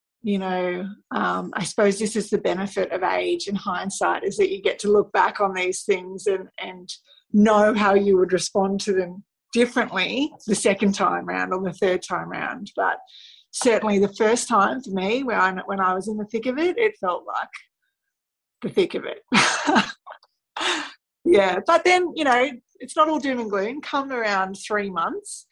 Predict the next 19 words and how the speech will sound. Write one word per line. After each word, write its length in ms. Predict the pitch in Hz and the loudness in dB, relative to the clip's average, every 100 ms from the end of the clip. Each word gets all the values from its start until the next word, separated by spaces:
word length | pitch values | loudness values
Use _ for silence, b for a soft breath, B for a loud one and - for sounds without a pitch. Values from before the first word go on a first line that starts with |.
| b b b | b b b
when 340 | 220 202 190 - | 2 2 0 -2
all 180 | 226 254 | 2 4
of 60 | 277 | 2
a 40 | |
sudden, 480 | 277 233 196 202 247 | 2 2 2 -4 -2
I 100 | 247 | 0
don't 140 | 285 294 | 0 -2
know 80 | |
if 80 | 269 | -2
it's 140 | 254 - | -4 -4
'cause 180 | 220 | -6
his 160 | 226 208 | -6 -2
little 200 | 202 180 | 0 0
mouth 320 | 190 214 254 | 0 -2 -2
got 200 | 277 277 | -2 -2
bigger 440 | 294 277 277 269 277 _ _ _ _ _ _ _ _ - - | -2 -4 -2 -2 -4 _ _ _ _ _ _ _ _ -20 -10
and, 500 | 233 214 208 196 196 - - _ _ _ | -4 -4 -4 -6 -8 -10 -18 _ _ _
you 100 | 240 | -2
know, 240 | 214 185 | 0 0